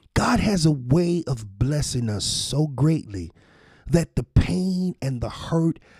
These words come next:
and the trouble and the struggle that we had to endure to get to that place, we forget.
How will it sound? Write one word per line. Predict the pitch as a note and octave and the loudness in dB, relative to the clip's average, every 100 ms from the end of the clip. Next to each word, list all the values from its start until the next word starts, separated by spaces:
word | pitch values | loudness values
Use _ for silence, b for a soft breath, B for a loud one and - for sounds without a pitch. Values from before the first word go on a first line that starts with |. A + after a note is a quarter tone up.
| b | b
and | - C3 | -8 -6
the | A2+ | -8
trouble | - - D3 D3+ D3+ D3+ B2+ | -8 -8 -6 0 0 0 -2
and | A2 | -4
the | A2 | -4
struggle | - - - D3 A#2+ F#2+ | -6 -8 -4 -2 -2 -4
that | F2+ G2 | -6 -6
we | G2+ | -6
had | G2+ B2 C3+ B2+ | -4 -4 -2 -2
to | A#2 | -2
endure | A#2+ A#2+ G#2 G#2 D#2 - B B B - | -2 -2 0 2 0 -6 B B B -4
to | B2+ | -4
get | G2 G2+ G#2 F3+ - | -6 -4 0 0 0
to | - G#2 | -6 -4
that | E2+ - | -6 -6
place, | - G2 D2+ - - | -4 -4 -8 -10 -6
we | A#2+ | -6
forget. | - E2+ F2 G2+ F#2 | -6 -10 -8 -8 -8